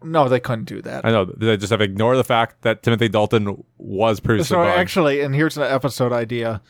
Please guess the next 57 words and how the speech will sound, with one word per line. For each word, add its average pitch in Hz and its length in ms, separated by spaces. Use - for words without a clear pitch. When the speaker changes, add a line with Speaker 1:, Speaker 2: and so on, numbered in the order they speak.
Speaker 1:
I 127 100
was 127 160
thinking, 139 480
and, 127 500
and 131 160
I 123 60
don't 123 160
know 127 120
if 117 100
I 113 80
have 117 180
enough 117 200
for 127 120
it 123 80
to 117 80
be 123 100
an 120 80
episode, 113 360
but 120 120
I 117 60
was - 280
thinking 127 480
of 117 320
the 127 140
fan 117 500
theories 120 520
that 120 120
make 120 240
me 123 120
the 117 160
angriest, 120 680
Speaker 2:
Mm-hmm. 85 180
Speaker 1:
like, 113 140
just - 220
the 120 80
dumbest, 120 560
and, 123 180
and 123 160
the 113 80
Bond 117 340
as 113 120
a 113 60
code 110 340
name 110 200
is 113 140
definitely 117 600
on 110 180
that 107 220
list. 113 260
Speaker 2:
You 117 80
know, 110 80
now 104 220
Speaker 1:
It's 123 60
Speaker 2:
that 120 200
Speaker 1:
awful. 110 540
Speaker 2:
now 107 160
that 120 160